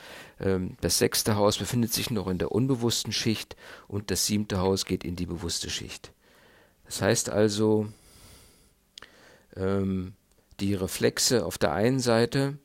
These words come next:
oberhalb der Linie A C D C und, ähm, und eher die, ähm, ähm, die, ähm, die unbewussten Reaktionen, ähm, triebbestimmt,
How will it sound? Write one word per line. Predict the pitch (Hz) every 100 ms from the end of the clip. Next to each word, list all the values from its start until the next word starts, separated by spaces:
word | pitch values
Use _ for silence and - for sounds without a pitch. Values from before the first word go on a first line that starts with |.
| - - - _ -
oberhalb | 110 120 123 120 120 117 -
der | 107
Linie | 107 110 107 73
A | 98 101
C | - 95
D | 95 95 -
C | - 98 95 95 - - - _
und, | - 55 101 95 - 98
ähm, | 95 95 92 90 120 -
und | 101 95
eher | - 95 101 98
die, | 87 90 92 92 92 90
ähm, | - 87 87 85 80 85 _ _ _ _ _ _ -
ähm, | 92 90 85 87 -
die, | 87 87 85 80
ähm, | - 82 80 80 80 90 -
die | 87 85
unbewussten | - 120 117 113 107 - - 98
Reaktionen, | 98 98 95 - - 95 101 98 92 _ - - - _ 98
ähm, | 90 90 87 90 - - -
triebbestimmt, | - 120 - 98 - 104 104 98 - -